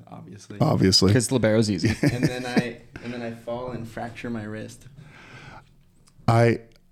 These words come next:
Speaker 2: I thought I was gonna quit forever on that moment. It, you have this, you have this thought as a coach, like, "I have seen this kid touch death and rally."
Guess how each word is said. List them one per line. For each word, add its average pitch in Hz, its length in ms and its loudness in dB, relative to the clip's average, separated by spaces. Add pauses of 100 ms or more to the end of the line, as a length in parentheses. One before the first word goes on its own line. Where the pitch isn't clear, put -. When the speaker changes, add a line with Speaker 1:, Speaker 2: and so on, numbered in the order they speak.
(120)
Speaker 2:
I 113 120 4
thought 110 220 4
I 107 40 6
was 101 140 4
gonna 92 200 4
quit - 240 0
forever 110 380 0
on 107 100 0
that 85 100 2
moment. 92 380 2 (400)
It, 135 360 2
you 135 120 6
have 139 200 4
this, 143 280 2
you 127 80 8
have 123 180 4
this 131 220 2
thought 107 280 4
as 110 140 2
a 110 40 0
coach, - 580 2 (480)
like, 101 400 2 (560)
"I 107 140 4
have 110 140 6
seen 104 340 6
this 107 220 6
kid 92 460 2 (840)
touch - 320 0
death 80 400 0 (880)
and 92 320 4
rally." 87 560 2